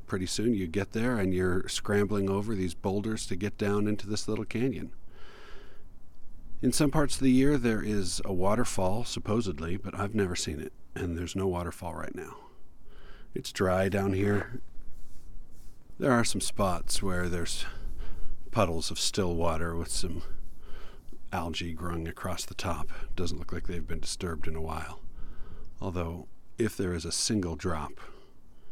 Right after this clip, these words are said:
I am gonna stop talking immediately and book it out of here.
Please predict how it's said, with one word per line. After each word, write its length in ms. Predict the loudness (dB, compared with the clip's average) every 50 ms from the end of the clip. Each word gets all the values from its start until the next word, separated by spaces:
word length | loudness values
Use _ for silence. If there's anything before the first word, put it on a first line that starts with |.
| -6 -4 -6 -4 -2 -2 -2 -2 -2 -6 -6 -8 -12 -14 -6 -2
I 100 | 0 0
am 120 | 0 0
gonna 160 | 0 -2 -2 -4
stop 320 | -4 -4 -4 -4 -4 -2
talking 280 | -2 -2 -2 -2 -4 -4
immediately 540 | -4 -4 -4 -6 -6 -8 -8 -10 -10 -10
and 340 | -8 -8 -8 -6 -6 -4 4
book 240 | 4 4 4 4 -4
it 140 | -6 -4 -2
out 160 | -2 -2 -4
of 80 | -6 -8
here. 220 | -8 -10 -10